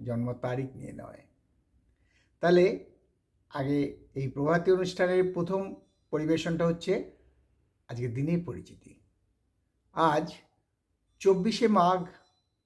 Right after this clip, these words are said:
চোদ্দোশো বত্রিশ গুপ্তপ্রেস এবং বিশুদ্ধ সিদ্ধান্ত মতে,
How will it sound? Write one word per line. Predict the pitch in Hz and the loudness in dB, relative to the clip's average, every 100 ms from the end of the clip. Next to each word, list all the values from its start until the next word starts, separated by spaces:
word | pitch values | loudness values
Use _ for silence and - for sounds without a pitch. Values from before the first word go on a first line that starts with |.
| _ | _
চোদ্দোশো | 165 139 143 143 | -4 -2 -4 -4
বত্রিশ | 135 135 - - 120 - - _ _ _ _ _ 131 | -4 -6 -8 -10 -10 -12 -16 _ _ _ _ _ -10
গুপ্তপ্রেস | 139 - 143 170 226 - _ - | -8 -8 -2 -2 -2 -8 _ -8
এবং | 147 170 185 | -2 -2 -2
বিশুদ্ধ | 131 135 - 123 113 | -4 -6 -6 -8 -6
সিদ্ধান্ত | - - - - - 101 | -8 -10 -12 -14 -14 -16
মতে, | 117 120 - | -18 -18 -20